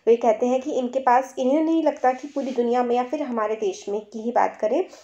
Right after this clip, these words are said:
तो जितना असर महाभारत और रामायण ने हमारे देश के लोगों के मन पे डाला है, इतना किसी पुस्तक ने नहीं डाला होगा। इतने प्राचीन समय के रची जाने के बावजूद भारतीयों के जीवन पर आज भी इनका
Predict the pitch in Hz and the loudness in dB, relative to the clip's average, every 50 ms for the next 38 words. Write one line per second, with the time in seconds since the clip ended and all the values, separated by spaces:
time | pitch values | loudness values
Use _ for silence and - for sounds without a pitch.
0 | _ _ - 294 240 262 262 - 277 330 381 392 392 - - - - - - - | _ _ -8 -6 -4 -4 -4 -2 0 0 0 0 -2 -8 -20 -20 -20 -12 -4 -2
1 | - 247 247 - 254 226 226 226 226 226 208 202 214 233 240 277 294 294 349 320 | -2 0 0 2 2 2 2 0 0 0 0 0 0 0 0 2 2 4 2 4
2 | 277 254 226 220 220 240 277 294 294 302 277 269 254 240 226 240 233 233 233 247 | 4 2 2 0 0 0 0 2 0 0 -2 -2 -2 -2 -2 -2 -2 -2 -4 -4
3 | 240 - - 294 285 262 247 240 269 285 269 277 254 240 220 208 - - 185 - | -4 -4 -2 0 2 4 4 2 2 0 0 -2 0 0 -2 -2 -4 -4 -2 -2
4 | 190 185 185 208 226 240 277 349 403 - - - - - - 359 359 359 277 254 | 0 0 0 -2 -2 -2 -2 -4 -4 -6 -8 -16 -8 -2 -2 -2 -2 -2 -6 -8
5 | - 277 262 269 233 - - 190 - - 269 330 330 240 202 202 196 196 147 - | -6 -6 -6 -8 -8 -8 -8 -8 -6 -4 -4 -4 -4 -4 -6 -6 -6 -6 -4 -4
6 | - - - - - - - - - - - _ - - - - - - _ _ | -4 -6 -8 -8 -10 -8 -6 -8 -8 -8 -12 _ -20 -20 -20 -20 -20 -20 _ _
7 | _ _ _ _ _ _ _ _ _ _ _ _ _ _ _ _ _ _ _ _ | _ _ _ _ _ _ _ _ _ _ _ _ _ _ _ _ _ _ _ _
8 | _ _ _ _ _ - - - - _ _ - 294 294 - 381 415 - - 359 | _ _ _ _ _ -20 -20 -20 -20 _ _ -4 -2 2 4 4 4 6 6 4
9 | 269 269 - 339 349 370 - - 311 285 285 294 - 330 285 277 269 320 311 247 | 4 4 4 4 2 2 4 4 4 4 4 4 4 4 4 4 4 2 0 4
10 | 294 262 254 254 269 269 285 262 240 240 220 214 226 226 - 240 269 - - 294 | 4 4 4 4 2 2 2 4 4 4 4 4 2 -2 -2 -4 -6 -4 -6 -6
11 | - 220 247 240 226 - 311 339 349 339 349 302 - 254 247 247 285 294 285 277 | -2 2 2 2 2 2 0 0 0 0 -2 -2 -2 -2 2 6 6 6 6 4
12 | 262 247 - - 233 254 269 262 - - 294 - 262 247 233 - - 269 302 320 | 2 2 4 4 4 4 4 2 0 -2 -2 -2 -2 -2 -2 2 2 2 2 2